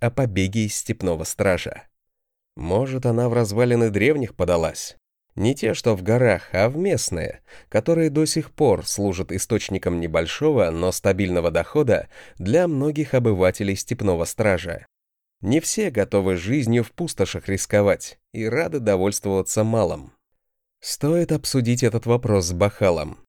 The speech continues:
Объявим награду, отправим несколько поисковых групп прочесывать руины. Может, хоть здесь повезет. Перед тем, как отправиться спать, я все же решил проверить девушек.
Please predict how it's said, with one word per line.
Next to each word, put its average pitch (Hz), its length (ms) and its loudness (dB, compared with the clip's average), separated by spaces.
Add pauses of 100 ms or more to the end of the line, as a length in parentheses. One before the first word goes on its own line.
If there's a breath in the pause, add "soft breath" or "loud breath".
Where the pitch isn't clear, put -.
(400)
Объявим 131 600 2
награду, 113 720 4
отправим 113 580 2
несколько 92 440 -2
поисковых 90 580 0
групп 127 300 -2
прочесывать 104 640 0
руины. 113 500 0 (340)
Может, - 280 -6
хоть 113 220 0
здесь 95 340 -2
повезет. 87 680 -4 (560)
Перед 151 240 0
тем, 202 200 2
как 170 200 0
отправиться 139 540 0
спать, - 520 0
я 107 280 0
все 127 220 -2
же 113 160 0
решил 104 360 -2
проверить 98 500 -2
девушек. 90 640 -4